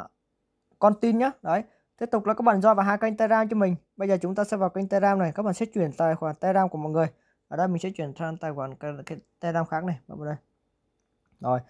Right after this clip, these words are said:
nếu như kênh Telegram của các bạn đã đầy rồi thì các bạn cần phải thoát bớt số nhóm kênh Telegram khác nhá. Rồi join vào kênh Telegram.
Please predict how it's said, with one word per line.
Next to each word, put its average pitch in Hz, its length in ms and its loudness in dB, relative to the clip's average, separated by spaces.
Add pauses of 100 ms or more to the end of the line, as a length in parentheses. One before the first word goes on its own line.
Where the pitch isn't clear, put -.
(160)
nếu 160 140 2
như 233 100 4
kênh 233 160 4
Telegram 220 300 4
của 170 100 -6
các - 80 -8
bạn 180 160 0
đã 180 80 -2
đầy 180 180 4
rồi 165 120 2
thì 160 80 -2
các 185 100 -8
bạn 180 160 -2
cần 156 140 -4
phải 151 140 -10
thoát 190 220 -8
bớt 190 220 -4
số 175 80 -6
nhóm 165 200 0
kênh 185 160 -4
Telegram 180 280 2
khác 190 160 -4
nhá. 220 140 -2 (600)
Rồi 156 120 -6
join 180 120 4
vào 160 100 0
kênh 170 160 -6
Telegram. 180 240 2